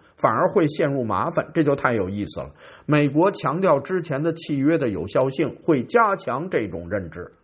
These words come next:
您说的一点错都没有。那以后怎么办？你现在十五了，那我们前一阵儿得怎么算？特别是英国人，我要找你谈谈，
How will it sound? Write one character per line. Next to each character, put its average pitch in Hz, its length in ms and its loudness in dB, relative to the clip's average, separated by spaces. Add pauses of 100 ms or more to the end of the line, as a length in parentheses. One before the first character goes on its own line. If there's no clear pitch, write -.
您 123 180 -6
说 123 140 -2
的 117 80 -2
一 110 100 -2
点 - 220 -8
错 - 220 -8
都 69 60 -14
没 69 180 -14
有。 - 60 -20 (300)
那 170 80 0
以 139 140 2
后 220 180 2
怎 131 100 -4
么 92 60 -12
办？ 98 240 -10 (2500)
你 147 100 2
现 202 180 2
在 202 100 6
十 220 180 0
五 147 160 0
了， 139 100 -2
那 196 80 -2
我 175 60 0
们 127 100 -4
前 123 260 -6
一 180 60 0
阵 190 120 -10
儿 233 140 2
得 208 120 -12
怎 - 200 -8
么 151 60 -10
算？ 196 340 2 (220)
特 277 220 6
别 180 120 0
是 160 140 -4
英 240 220 -6
国 185 120 2
人， 139 180 -2
我 131 100 -4
要 139 80 -2
找 120 140 -2
你 127 120 -8
谈 80 300 -14
谈， 107 120 -10